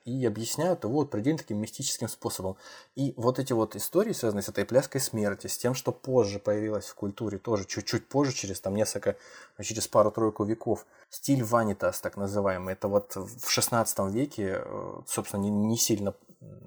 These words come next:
позже этого вре-, времени распространения готической культуры, уже в эпоху Возрождения,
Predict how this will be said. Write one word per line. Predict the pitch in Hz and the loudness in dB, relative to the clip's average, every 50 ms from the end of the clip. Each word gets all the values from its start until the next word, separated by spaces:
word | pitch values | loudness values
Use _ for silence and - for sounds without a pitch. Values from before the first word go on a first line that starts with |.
| - - - _ | -20 -20 -20 _
позже | - - 107 98 92 92 92 95 95 92 95 101 107 104 - - 104 107 - _ - | -4 0 2 2 2 2 -2 -2 -2 -2 -2 -6 -8 -12 -12 -12 -12 -12 -12 _ -14
этого | - 98 - 98 98 98 98 | -14 -8 -6 -4 -2 -2 -4
вре-, | 92 - 101 101 117 120 117 | -4 -4 -2 -2 0 0 2
времени | 104 113 120 110 101 101 | 2 2 2 2 2 -2
распространения | 101 - - - - - - 117 113 110 101 95 | -4 -6 -10 -10 -10 -4 -2 0 0 0 -2 -2
готической | 98 110 104 - 110 - - - 101 92 | -2 -2 -4 -2 -4 -6 -6 -6 -6 -6
культуры, | - 101 95 - 226 - 117 | -6 -8 -8 -6 -4 -2 -2
уже | 101 98 95 95 | 0 0 0 -2
в | 92 95 - | -2 -4 -8
эпоху | 101 - 113 104 104 | -8 -6 -6 -4 -4
Возрождения, | 95 95 92 98 101 95 98 104 123 127 113 101 | -4 -2 -2 0 -2 -2 0 0 0 0 0 0